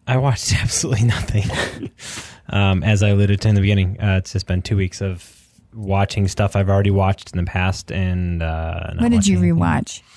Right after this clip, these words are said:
Speaker 2: Anything?
Speaker 1: Uh, I started watching Infinity War with the girls again,
Speaker 2: Okay.
Speaker 1: and they, just 'cause they really liked the movie, so we watched three quarters of it, and then it was like, "Hey, it's ten o'clock. I'm going to bed.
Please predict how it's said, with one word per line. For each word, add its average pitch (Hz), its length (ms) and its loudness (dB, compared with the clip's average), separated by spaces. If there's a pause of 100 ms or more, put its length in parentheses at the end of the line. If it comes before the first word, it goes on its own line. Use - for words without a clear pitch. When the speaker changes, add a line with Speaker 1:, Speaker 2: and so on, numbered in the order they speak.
(420)
Speaker 2:
Anything? 98 160 2
Speaker 1:
Uh, 120 460 4
I 117 40 4
started 123 320 2
watching 117 520 2
Infinity 104 840 -2
War 101 600 0
with 95 200 -2
the 92 80 -6
girls 92 640 -4
again, 104 160 2
Speaker 2:
Okay. 92 240 0 (180)
Speaker 1:
and 92 160 0
they, 87 300 0 (320)
just - 200 -8
'cause 85 120 -8
they 90 120 -2
really 87 220 -2
liked 90 200 -4
the 95 80 -6
movie, 95 160 -2
so 95 160 -2
we 92 60 2
watched 92 340 0 (800)
three 104 160 0
quarters 95 380 0
of 90 140 2
it, 92 200 0
and 90 80 0
then 87 100 2
it 82 60 -2
was 87 120 -2
like, 85 240 -2
"Hey, - 220 -4
it's 92 160 -4
ten 98 160 -6
o'clock. 87 320 -8 (160)
I'm 95 140 -4
going 87 200 -2
to 85 60 -6
bed. 87 240 -6